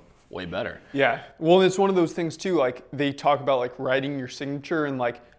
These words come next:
Speaker 2: you can do it a million times, but the minute you think about it, it's just like,
Speaker 1: Yeah.
Speaker 2: "Wait, what do I do again?" Or
Speaker 1: So
Speaker 2: just
Speaker 1: this is
Speaker 2: something like that, you know? Like,
Speaker 1: Yeah.
Speaker 2: it's such a simple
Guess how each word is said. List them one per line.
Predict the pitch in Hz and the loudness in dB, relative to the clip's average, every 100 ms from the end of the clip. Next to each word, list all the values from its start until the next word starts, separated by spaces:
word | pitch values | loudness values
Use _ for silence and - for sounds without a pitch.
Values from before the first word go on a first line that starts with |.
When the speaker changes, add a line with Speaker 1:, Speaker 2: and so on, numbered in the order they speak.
| - | -8
Speaker 2:
you | 151 | -4
can | 175 | 0
do | 165 165 | 2 2
it | 139 | 2
a | |
million | 127 135 139 135 | -2 -4 -4 -4
times, | 135 127 147 151 | -4 -4 -6 -8
but | 135 | -6
the | 139 | -4
minute | 135 143 139 | -2 -2 -4
you | 139 | -10
think | 123 - 135 | -10 -10 -6
about | 151 156 180 | 0 2 2
it, | 180 | -2
it's | - | -4
just | - 123 | -10 -4
like, | 127 123 - | -4 -4 -6
Speaker 1:
Yeah. | 120 107 | -4 0
Speaker 2:
"Wait, | 143 139 117 | 2 2 2
what | 131 | 0
do | 160 | 2
I | 170 | 2
do | 175 180 | 2 0
again?" | 185 190 165 | -2 -4 -4
Or | 131 | -6
Speaker 1:
So | 120 - - | -10 -18 -8
Speaker 2:
just | - | 0
Speaker 1:
this | 165 | 2
is | |
Speaker 2:
something | 208 196 190 | 4 4 2
like | 151 - | 0 2
that, | 170 135 | 2 2
you | 127 | -2
know? | 127 135 | -2 -2
Like, | 127 123 | -2 0
Speaker 1:
Yeah. | 143 143 | 4 4
Speaker 2:
it's | - | 4
such | 175 165 | 2 2
a | 175 | -4
simple | - 156 165 151 | -4 -2 0 2